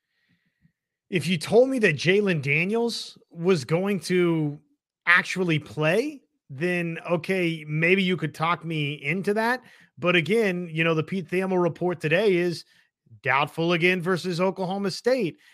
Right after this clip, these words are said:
And, you know, with Devin Neal and what they were able to do was very impressive versus U C F. I think my next pick would be Kansas. But, uh, again,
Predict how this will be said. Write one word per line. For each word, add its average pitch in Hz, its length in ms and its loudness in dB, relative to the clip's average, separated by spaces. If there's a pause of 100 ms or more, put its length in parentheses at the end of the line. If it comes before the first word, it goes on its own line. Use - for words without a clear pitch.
(100)
And, 170 300 -4 (540)
you 165 120 -6
know, 170 60 0
with 156 180 -2
Devin 180 320 0
Neal 180 560 0 (100)
and 143 240 -4
what 139 160 -4
they 165 140 2
were 180 120 0
able 170 280 0
to 156 60 -2
do 170 240 0
was 156 200 -2
very 156 320 2
impressive 165 460 -4
versus 147 320 -6
U 147 80 -4
C 151 160 0
F. 143 80 0 (280)
I 151 100 -6
think 240 220 -4
my 226 140 -2
next 220 320 -2
pick 349 240 0
would 196 220 2
be 254 220 -4
Kansas. 139 760 -4 (460)
But, 170 420 -2
uh, 170 260 2
again, 151 560 0